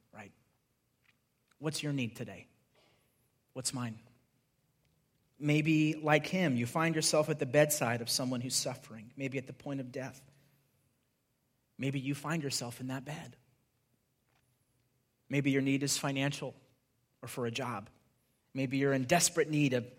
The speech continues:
of just space, of energy, wisdom, power. Maybe your need is, is relational. You're estranged from someone. It feels impossible to forgive, to let go of the past, to believe the best about somebody.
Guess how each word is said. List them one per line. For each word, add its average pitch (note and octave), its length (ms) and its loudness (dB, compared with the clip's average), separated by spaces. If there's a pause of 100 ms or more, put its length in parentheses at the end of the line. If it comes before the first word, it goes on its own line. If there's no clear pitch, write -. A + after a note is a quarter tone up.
(120)
of B2 140 -8
just - 280 -6
space, - 680 4
of C3 200 -4
energy, C#3+ 480 2
wisdom, A#2 800 2
power. B2+ 440 -8 (1200)
Maybe E3 220 2
your E3+ 120 4
need E3 240 2
is, D#3+ 320 0
is C#3+ 160 0
relational. D3 600 2 (460)
You're C#3+ 160 0
estranged D3 800 -2
from B2 200 -6
someone. G#2+ 460 -8 (720)
It C#3+ 80 -6
feels D3 280 0
impossible C#3 600 0
to C3 80 -6
forgive, B2 580 -4
to - 100 -12
let B2 200 -4
go B2 160 -2
of B2+ 80 -2
the B2+ 40 -10
past, - 560 -8 (680)
to D3 80 -4
believe B2+ 260 -4
the B2 80 -8
best A#2+ 300 -6
about G2+ 220 -14
somebody. - 360 -12